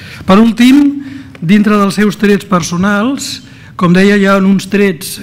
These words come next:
molt marcats que venen d'herència familiar,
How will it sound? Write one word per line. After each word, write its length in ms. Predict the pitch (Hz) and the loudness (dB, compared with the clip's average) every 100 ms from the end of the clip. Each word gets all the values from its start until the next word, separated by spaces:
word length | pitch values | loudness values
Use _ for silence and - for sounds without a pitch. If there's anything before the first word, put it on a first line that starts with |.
| 185 | -4
molt 400 | 165 202 254 214 | 0 2 4 2
marcats 720 | 175 160 180 233 - - - - - - - - | 0 -2 -2 -2 -8 -14 -18 -20 -20 -20 -20 -2
que 140 | 190 | 2
venen 260 | 196 202 196 | 4 2 2
d'herència 480 | 185 190 190 - 180 | 0 0 0 -2 -2
familiar, 540 | 180 170 165 175 208 | 0 0 0 0 0